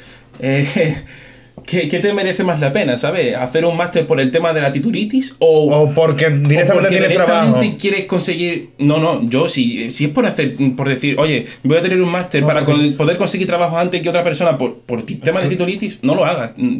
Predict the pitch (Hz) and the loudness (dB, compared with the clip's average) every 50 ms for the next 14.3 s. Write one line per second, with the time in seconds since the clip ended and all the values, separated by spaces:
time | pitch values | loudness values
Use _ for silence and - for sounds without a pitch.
0 | - - - - 127 120 - 127 127 117 131 123 120 131 147 156 151 143 139 147 | -6 -8 -6 -4 -4 -2 0 -2 -2 0 0 0 2 2 2 4 4 4 4 4
1 | 151 139 127 127 - - 127 120 147 135 143 135 131 127 123 123 - - - 143 | 4 4 2 2 2 2 0 2 2 2 2 2 2 2 2 0 -2 -2 -2 -2
2 | 147 123 - - - - - - - - - - - 127 135 143 143 147 180 151 | -2 -2 -4 -6 -16 -20 -20 -20 -20 -20 -20 -12 -6 -4 -4 -2 -2 -2 -4 0
3 | 151 131 123 131 113 - 143 185 196 196 180 - 147 143 - - - - 165 131 | -2 -2 0 -2 -4 -2 -4 -4 -4 -6 -8 -6 -6 -6 -6 -4 -4 -2 -2 0
4 | 143 - - 123 123 127 131 139 143 131 120 131 135 139 131 135 - 147 139 143 | 0 -2 0 0 0 2 2 2 0 0 0 0 -2 -2 -2 -2 -2 0 0 0
5 | 139 143 - 127 - 147 147 160 175 185 160 143 123 147 170 - - 117 107 - | 0 -2 -8 -4 0 2 2 4 2 2 2 2 0 0 -2 -2 -6 -8 -8 -8
6 | - - - - 139 139 - 160 - - - - - - 147 143 143 147 147 139 | -14 -14 -4 -4 -4 0 0 -2 -2 -2 -10 -10 -4 0 0 2 2 2 0 -2
7 | 143 - 151 170 175 - 135 135 - 143 135 127 123 139 165 175 170 156 131 117 | 0 -2 -2 -2 0 -2 -2 -2 0 0 0 2 2 2 2 2 0 0 0 -2
8 | 110 101 104 131 131 113 127 143 143 139 135 143 135 123 113 107 110 107 107 101 | -2 -2 0 0 0 2 0 2 2 2 2 0 0 0 -2 -2 -2 -2 -2 -4
9 | 98 101 - - - - - - 135 147 143 151 139 135 - - 151 175 180 165 | -6 -8 -12 -14 -20 -20 -6 -2 0 0 2 2 0 -2 -2 -2 0 2 2 2
10 | 135 127 127 123 123 - - 127 123 123 120 123 127 - 175 175 160 143 160 160 | 2 2 2 0 0 0 -2 -2 0 0 0 0 0 0 -2 -2 -2 -2 -2 -2
11 | 175 190 202 220 208 147 156 170 202 240 262 269 - - - - - - - - | 0 2 2 2 2 2 2 2 2 0 0 -2 -6 -12 -20 -20 -20 -20 -20 -20
12 | - _ _ _ _ - 127 120 117 117 123 143 143 127 - - - - 127 113 | -20 _ _ _ _ -8 -6 -4 -2 0 2 2 2 2 0 -2 -4 -6 -6 -4
13 | - 135 131 139 139 - 160 147 143 - - 139 127 120 120 127 139 127 107 101 | -2 -2 -2 -2 -2 -2 -6 -6 -6 -8 -6 -6 -4 -2 -2 -2 0 -2 -2 -4
14 | 104 113 113 113 107 | -4 -2 -4 -4 -4